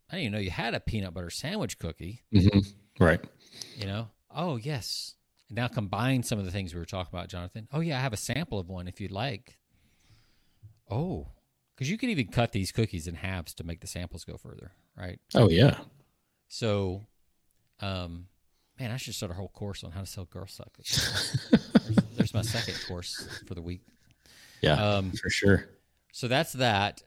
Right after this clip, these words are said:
Speaker 1: Well, then I went into Chat G P T and I was like, "Okay." Um, I said, "Chat,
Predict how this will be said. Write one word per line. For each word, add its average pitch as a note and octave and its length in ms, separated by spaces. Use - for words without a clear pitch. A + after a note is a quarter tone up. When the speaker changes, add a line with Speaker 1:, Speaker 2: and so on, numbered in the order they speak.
Speaker 1:
Well, B2+ 140
then G3+ 140
I B3 80
went F#3+ 180
into B2+ 160
Chat B2 360
G A#2 180
P A2 120
T G#2+ 340
and G2+ 100
I G2+ 40
was F#2+ 140
like, A#2+ 140
"Okay." G#2 400
Um, A2 520
I C#3+ 60
said, B2+ 220
"Chat, G3 600